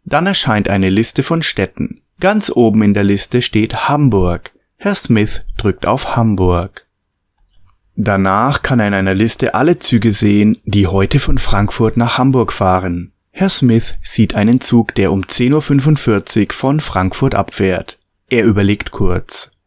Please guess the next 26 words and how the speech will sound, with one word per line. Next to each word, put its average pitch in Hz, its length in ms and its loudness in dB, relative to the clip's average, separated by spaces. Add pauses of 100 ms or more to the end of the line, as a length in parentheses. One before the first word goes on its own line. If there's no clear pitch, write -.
(140)
Sein 92 380 -2
Freund 98 420 -2
hatte 113 160 0
doch 98 220 -4
gesagt, 98 600 -2
dass 104 260 -4
der 98 160 -4
Zug - 280 -2
um 92 180 0
elf 143 260 0
Uhr 117 140 0
fährt. 92 520 -4 (1300)
Dennoch 190 340 0
wählt 104 240 2
er 104 80 0
diesen 101 320 2
Zug 113 280 0
aus. 92 520 -2 (480)
Er 113 160 2
muss 104 240 2
noch 107 160 2
die - 180 0
Anzahl 110 400 0
der 127 120 -2
Fahrgäste 151 560 -2
angeben. 98 640 -2